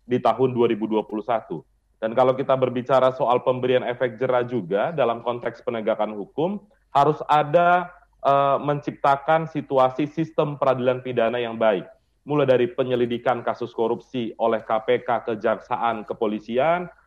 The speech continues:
penyidikan, penuntutan, institusi kekuasaan kehakiman, dan di ujungnya ada lembaga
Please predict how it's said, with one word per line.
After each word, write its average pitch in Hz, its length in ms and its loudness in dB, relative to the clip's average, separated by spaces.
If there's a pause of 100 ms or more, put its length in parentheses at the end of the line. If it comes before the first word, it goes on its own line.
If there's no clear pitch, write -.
(160)
penyidikan, 127 960 -2
penuntutan, 127 880 -2
institusi 151 640 -6
kekuasaan 131 640 -4
kehakiman, 135 480 -2 (400)
dan 143 160 4
di 147 160 -2
ujungnya 156 480 0
ada 143 160 -2
lembaga 127 400 2